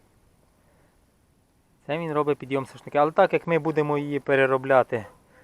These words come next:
під прицепну, то він нам не понадобиться. У нас будуть стояти два циліндри. Тут у неї такий привод цікавий, що якщо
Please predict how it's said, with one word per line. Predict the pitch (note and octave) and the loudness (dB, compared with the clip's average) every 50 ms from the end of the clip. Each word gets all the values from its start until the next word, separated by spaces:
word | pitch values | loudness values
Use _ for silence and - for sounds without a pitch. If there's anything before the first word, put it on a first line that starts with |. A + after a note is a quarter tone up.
| _ _ _ | _ _ _
під | - C3+ B2 | -20 -20 -10
прицепну, | - - C#3+ C3+ - - D#3+ - - G#3+ F#3 D3+ | -2 0 0 2 2 0 -2 0 0 0 2 2
то | - D3 | 2 2
він | D3+ D#3 D3+ | 2 2 2
нам | D3 C#3 C#3 | 2 2 2
не | C#3+ C3+ | 0 0
понадобиться. | - D#3 E3 F3+ F#3+ G3 F#3 E3 D#3+ D3 D3+ C#3 - - D3+ C3 A#2 - - - - _ _ _ _ - - - - - - - | 0 0 2 4 4 6 4 4 2 0 -2 -2 -2 0 -2 -2 -2 -6 -16 -20 -20 _ _ _ _ -20 -20 -20 -20 -20 -16 -8
У | C3 C3 | 0 2
нас | C#3+ C#3 B2+ | 4 4 4
будуть | C3 C#3 C#3+ C3+ C3+ - | 0 -2 -2 -2 -2 -4
стояти | - - D3+ C#3 C#3+ C#3 C3+ - C3 | -2 2 4 4 6 4 4 2 0
два | A#2+ B2+ C3 B2+ | 2 2 2 2
циліндри. | - - D#3 E3 G3 G#3 G#3 F#3+ F3 F3 E3+ D#3+ D3+ - _ _ _ _ _ _ _ - | 2 0 -4 -4 -4 -4 -4 -2 -2 -2 -2 -2 -6 -10 _ _ _ _ _ _ _ -6
Тут | E3+ E3+ - | -6 -2 -2
у | E3 | 0
неї | D#3 D#3+ D#3 D3+ D3 C#3 | 2 2 4 4 4 4
такий | - - C#3 - - D#3 C#3 | 2 0 -2 -2 -4 -6 -6
привод | - - D3+ D3+ D3 C#3 C3 - - | -2 0 2 4 4 4 2 0 -4
цікавий, | - C#3 - - D#3 D3 C#3 C3+ C3 A#2 | -6 -6 2 4 6 6 6 4 2 -2
що | - - - | -4 -2 0
якщо | C#3+ C3+ B2+ - - - D3+ C3 | 0 0 0 -2 -2 0 0 0